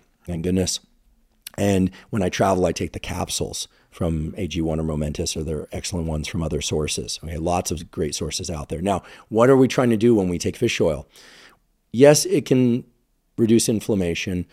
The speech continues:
Yes, it can do a number of different things, but that's all by way of omega-three fatty acid intake, right? Most people get far too much omega-six,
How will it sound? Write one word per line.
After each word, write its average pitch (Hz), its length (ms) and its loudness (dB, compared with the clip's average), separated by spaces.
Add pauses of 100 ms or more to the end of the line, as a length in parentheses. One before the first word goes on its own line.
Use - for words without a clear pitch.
(420)
Yes, 123 400 4
it 131 100 0
can 113 140 0
do 110 140 4
a 101 40 2
number 101 220 2
of 87 60 0
different 90 220 -2
things, 90 180 -4
but 110 80 -6
that's 180 240 2
all 160 100 8
by 104 180 4
way 101 220 6
of 90 240 0 (440)
omega-three 98 540 0
fatty 85 300 -2
acid 80 280 -6
intake, 76 540 -10
right? 104 240 2 (100)
Most 117 280 2
people 123 180 4
get 107 160 2
far 98 220 2
too 107 120 -6
much 92 200 -4
omega-six, 87 720 -2